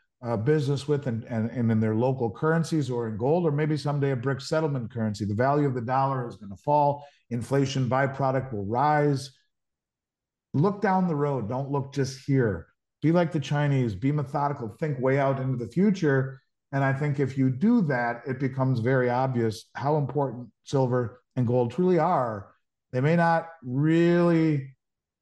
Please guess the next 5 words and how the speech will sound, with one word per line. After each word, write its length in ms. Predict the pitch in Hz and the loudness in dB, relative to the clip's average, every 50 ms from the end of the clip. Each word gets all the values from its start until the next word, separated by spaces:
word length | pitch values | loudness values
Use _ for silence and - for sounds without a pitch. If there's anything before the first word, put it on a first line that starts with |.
| _ _ _ _ _ _ _ _ _ _ - _ _ _ _ - | _ _ _ _ _ _ _ _ _ _ -20 _ _ _ _ -2
be 140 | 143 143 151 | 0 2 2
that 340 | 143 147 143 135 135 127 123 | 2 2 2 0 0 -2 -2
way 140 | 127 123 | -2 -2
right 340 | 120 120 123 120 113 110 98 | -2 -2 -2 -2 -4 -4 -6
now 480 | 101 104 110 120 131 135 147 147 170 | -6 -8 -6 -4 -4 -4 -4 -6 -8